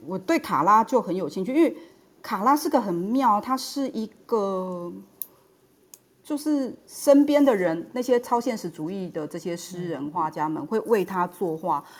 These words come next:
Speaker 1: 为他写情诗，为他写有的没的这样。
Speaker 2: 嗯。
Speaker 1: 然后，所以他，卡拉其实是
Speaker 2: 鸡腿堡。
Speaker 1: 成为，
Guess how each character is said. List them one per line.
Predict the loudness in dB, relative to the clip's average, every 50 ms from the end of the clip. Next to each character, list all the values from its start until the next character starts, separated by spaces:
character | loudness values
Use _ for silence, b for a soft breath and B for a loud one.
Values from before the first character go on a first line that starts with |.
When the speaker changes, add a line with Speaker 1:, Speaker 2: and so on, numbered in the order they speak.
| B B B B
Speaker 1:
为 | -4 -4 -2
他 | 0 -2 -2
写 | -2 -2 -6 -10 -10
情 | -10 -12 -10 -8 -8
诗， | -8 -10 -10 -10 -8 -6 -4
为 | -2 0 2
他 | 2 2
写 | 0 0 0 0 2 2 0 0
有 | -4 -4 -4 -4
的 |
没 |
的 | -4 -4 -6 -6 -8 -8
这 | -8 -6
样。 | -8 -8 B B B B B B B B _ _
Speaker 2:
嗯。 | -4
Speaker 1:
然 | -2 -2 -2
后， | 0 2 4 6 6 6 4 2 0 -2 -8 -14 _ -20 -20 -20 _ _ _ _ _ _ _ _ _ _ _ _ _ _ _ _ _
所 | -8 -4 -2
以 | -2 -2
他， | 0 2 4 4 4 4 2 -10 -20 _ _ -10
卡 | -6 -2 0 2
拉 | 4 6 6 4
其 | 4 2 -2 -6
实 | -4 -4 -6
是 | -6 -4 -6 -6 -6 -6 -8 -10 -16 _ _ _ _ _ _ _ _ _ _ _ _ _ _ _ _ _ _ _ _ _ _ _ _ _
Speaker 2:
鸡 | _ -14 -14
腿 | -12 -12 -12
堡。 | -6
Speaker 1:
成 | -4 -4 -2 2 4
为， | 4 4 4